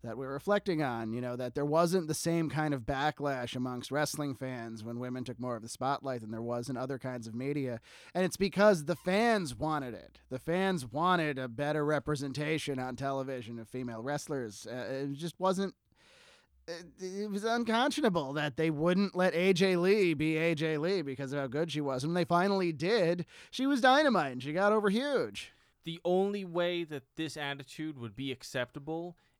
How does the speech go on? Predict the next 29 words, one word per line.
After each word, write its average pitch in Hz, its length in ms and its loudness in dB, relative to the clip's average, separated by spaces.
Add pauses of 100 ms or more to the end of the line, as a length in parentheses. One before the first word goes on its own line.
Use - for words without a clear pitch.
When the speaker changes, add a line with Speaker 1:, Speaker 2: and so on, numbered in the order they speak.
Speaker 2:
is 127 240 -4
if, 135 220 -4
like, 131 240 -4
in 120 140 -8 (100)
Brock 127 320 0
Lesnar's 120 500 -6
autobiography, 151 1120 0 (220)
there 135 100 -2
was 135 220 -4
also 127 760 -2 (240)
a 160 100 2
Speaker 1:
<laughs> - 20 4
Speaker 2:
scene 170 580 2 (240)
where 139 160 -2
S-, - 220 -6 (100)
Vince 139 360 -2
McMahon 156 380 -2
was 147 120 -6
just 151 180 -4
like, 139 280 -2
"Brock, 151 460 4
like, 139 240 0
no 151 300 2
one's 165 320 0
trying 156 420 -2
to 143 60 -6
get 143 320 -2
that 131 320 -2
dick." 135 460 -2